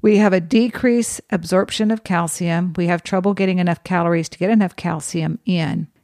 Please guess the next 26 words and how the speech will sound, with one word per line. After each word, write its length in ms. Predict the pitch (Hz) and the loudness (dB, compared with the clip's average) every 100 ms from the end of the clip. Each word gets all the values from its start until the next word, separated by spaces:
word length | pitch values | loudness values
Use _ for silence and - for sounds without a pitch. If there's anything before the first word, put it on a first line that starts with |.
| _ | _
And 460 | 190 180 180 180 170 | -2 0 0 0 2
that 320 | 170 180 - | 4 2 0
can 220 | 208 180 | -2 0
then 380 | 180 175 175 175 | 0 0 0 -2
lead 440 | 170 170 165 165 | 0 0 0 -4
to 260 | - 170 160 | -6 -4 -4
thinning 360 | - 180 185 | 0 2 2
of 100 | 180 | 2
our 140 | 165 160 | 2 2
bones, 520 | 170 160 165 165 156 | 0 0 0 -2 -2
which 200 | 170 - | -6 -4
can 160 | 170 165 | -2 0
lead 240 | 160 156 | -2 -2
to 120 | 170 | -4
things 380 | 160 156 160 151 | -4 -2 -2 -4
like 260 | 143 - - | -4 -4 0
brittle 200 | 214 214 | 2 4
bones 480 | 202 190 190 180 | 4 4 4 2
and 240 | - 165 - | 0 -6 -4
fractures. 720 | 156 165 - - - - - _ _ _ _ _ - | -4 -4 -6 -14 -12 -16 -18 _ _ _ _ _ -4
The 80 | |
best 280 | 175 196 - | 2 2 2
thing 220 | 247 233 | 2 4
you 140 | 214 208 | 4 4
can 320 | 220 180 165 | 2 0 0
do 420 | 190 202 240 247 | 2 4 4 0